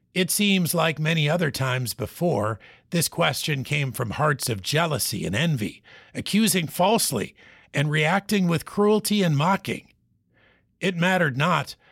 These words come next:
for Jesus was proving day by day his deity, as well as fulfilling prophecy and bringing with him the joy of salvation. His forgiveness would extend much further yet,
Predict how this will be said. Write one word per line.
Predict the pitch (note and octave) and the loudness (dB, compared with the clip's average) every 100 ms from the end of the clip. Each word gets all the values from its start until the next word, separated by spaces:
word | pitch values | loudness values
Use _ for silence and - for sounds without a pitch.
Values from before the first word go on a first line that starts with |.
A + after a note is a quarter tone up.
| _ - | _ -6
for | D3 | -4
Jesus | C3 F3 G3 E3+ - | 0 0 2 0 0
was | D#3+ D3 | -2 -2
proving | - F3+ E3+ D#3 C#3+ | 0 0 2 0 0
day | A#2 E3 | 0 0
by | F3 D#3+ D#3+ | 2 0 0
day | C3+ D#3+ G3 | 2 2 2
his | F2 A2 - | 0 -2 -4
deity, | C#3+ E3 B2+ F2 A#2+ - - - - | 0 0 0 -4 -8 -10 -20 -20 -4
as | C#3+ C#3+ | -2 2
well | F3+ | 2
as | E3+ - | 2 0
fulfilling | C#3+ - F3 D#3+ C3+ | -4 0 0 0 -2
prophecy | F3 F3+ F#3 F#3 - G3 G3 - - _ - | 2 2 2 0 2 2 0 -4 -20 _ -2
and | D#3 | 0
bringing | E3 F#3+ F3 D3+ | 2 4 4 4
with | F#3+ A3 A3 | 2 0 0
him | B2+ C#3 | -2 0
the | D3 | 0
joy | B2+ F3 F3+ F3+ | 0 2 4 2
of | F3+ | 2
salvation. | - E3 E3 F#3+ A3+ - - - _ _ _ _ - - _ | 0 2 2 2 2 0 -4 -10 _ _ _ _ -20 -20 _
His | A3 B3 | 0 0
forgiveness | - G3 F#3 G3 F#3 F3 - | 0 0 2 2 2 0 0
would | D3+ | -2
extend | D#3+ - - F#3 F#3 | -2 -2 0 2 2
much | D#3 G3 - | 2 0 0
further | - E3 E3+ E3 D#3+ | -4 0 2 2 0
yet, | D3+ C3+ - - | 0 0 -4 -16